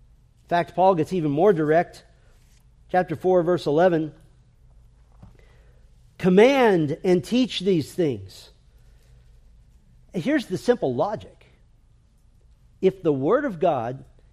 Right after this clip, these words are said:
is innately authoritative because it's inerrant, then this authority extends by default to telling you what to do with your lives, right? And the shepherd merely conveys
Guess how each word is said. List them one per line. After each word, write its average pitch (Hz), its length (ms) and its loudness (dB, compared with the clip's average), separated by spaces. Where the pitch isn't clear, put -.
is 170 240 0
innately 202 640 2
authoritative 185 920 0
because 160 360 -4
it's 165 260 -8
inerrant, 190 640 -2
then 185 260 2
this 233 200 4
authority 220 540 2
extends 254 800 -2
by 190 260 0
default 202 520 0
to 170 80 -6
telling 233 440 0
you 233 140 -2
what 196 300 0
to 208 80 -6
do 170 200 -2
with 165 160 -4
your 190 100 4
lives, 131 540 -2
right? 190 340 -2
And 185 200 0
the 165 40 2
shepherd 214 520 2
merely 202 280 6
conveys 175 840 2